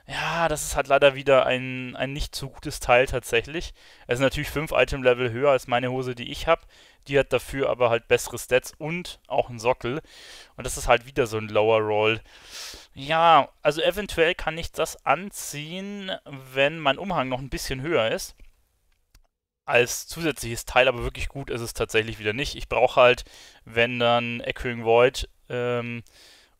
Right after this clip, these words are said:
oder Stars oder, ja, Zwielicht zur Wüstung. Und das krieg ich leider aus der Kiste nicht raus, was mich ein bisschen betrübt. Gut, das war's leider <laughs> schon wieder. Nicht aus der Kiste bekommen. Schreibt mir gerne in die Kommentare, was ihr so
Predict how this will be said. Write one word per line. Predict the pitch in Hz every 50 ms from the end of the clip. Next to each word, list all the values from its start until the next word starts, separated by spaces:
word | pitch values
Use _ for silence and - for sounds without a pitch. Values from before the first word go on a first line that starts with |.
| _ _
oder | - 117 120 117 117 120 117 117 117 117 113 -
Stars | - - - 120 107 110 113 120 131 123 - -
oder, | - 117 113 117 113 107 98 98
ja, | 98 95 98 104 104 -
Zwielicht | - - 123 120 - -
zur | - 110 101
Wüstung. | 110 120 - - - 131 135 131
Und | 117 117 117 - 131
das | - -
krieg | - - 165 -
ich | - -
leider | 113 107 - - 185 175
aus | 170 -
der | - 151
Kiste | - - 101 - - - 151
nicht | 139 - -
raus, | 139 147 143 120 110 - -
was | 120 - -
mich | 127 120
ein | 120 113
bisschen | - - - 151 131
betrübt. | 120 120 - - - 131 - - - - - - - - - - _
Gut, | - 247 277 277 - - -
das | 165 - -
war's | 143 143 143 156 156 -
leider | 151 147 147 147 151
<laughs> |
schon | - - - 165 143 - -
wieder. | 180 151 - - 196 - - - - - - - -
Nicht | 147 151 160 -
aus | 151 139 -
der | 147 139
Kiste | - 151 147 - - 123
bekommen. | 120 123 - - 143 139 151 170 185 185 - _ - - - - - - - _ _ _
Schreibt | - - 131 131 - -
mir | 135 127
gerne | 123 127 135
in | 135
die | -
Kommentare, | 139 135 - 135 127 127 123
was | 127 123 -
ihr | 131 147 156
so | 160 160